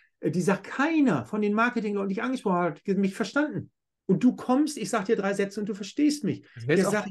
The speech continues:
Speaker 1: weil du was,
Speaker 2: gewesen.
Speaker 1: weil du was Großartiges machst.
Speaker 2: Ja.
Speaker 1: Ja, aber so ist es doch.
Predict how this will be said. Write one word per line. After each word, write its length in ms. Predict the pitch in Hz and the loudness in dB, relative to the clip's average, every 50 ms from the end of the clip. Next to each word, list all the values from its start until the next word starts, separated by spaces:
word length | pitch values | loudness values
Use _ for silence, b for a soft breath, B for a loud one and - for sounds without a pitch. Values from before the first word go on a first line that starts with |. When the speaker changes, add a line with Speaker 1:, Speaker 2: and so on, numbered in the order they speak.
| - _ - | -12 _ -4
Speaker 1:
weil 120 | 185 196 | -4 -2
du 200 | 190 220 208 190 | -2 -2 -2 0
was, 160 | 202 196 190 180 | 0 -2 -2 -4
Speaker 2:
gewesen. 520 | 143 120 117 113 110 101 98 104 95 - _ _ _ _ _ _ _ _ _ _ _ _ _ _ _ _ _ _ | -8 -10 -8 -8 -8 -8 -8 -10 -12 -14 _ _ _ _ _ _ _ _ _ _ _ _ _ _ _ _ _ _
Speaker 1:
weil 140 | - 214 233 | 0 2 4
du 100 | 226 240 | 4 4
was 180 | 240 226 - - | 4 2 2 2
Großartiges 600 | - 320 302 - 226 202 190 170 151 127 - - | 4 4 4 4 2 -2 0 -2 -4 -6 -4 -4
machst. 340 | 147 123 - - - _ _ _ _ _ _ _ 170 | -6 -6 -6 -10 -18 _ _ _ _ _ _ _ -14
Speaker 2:
Ja. 120 | 131 80 - _ _ _ _ _ _ _ _ _ _ _ _ _ _ _ _ _ _ _ _ _ _ _ _ _ _ _ _ _ - | -14 -14 -16 _ _ _ _ _ _ _ _ _ _ _ _ _ _ _ _ _ _ _ _ _ _ _ _ _ _ _ _ _ -2
Speaker 1:
Ja, 220 | 254 277 254 220 | 0 0 2 2
aber 160 | 226 247 247 | 2 2 2
so 100 | 208 262 | 2 2
ist 160 | 269 294 294 - | 2 2 2 2
es 140 | 269 - | 0 0
doch. 240 | - - - - - | 0 -6 -8 -8 -12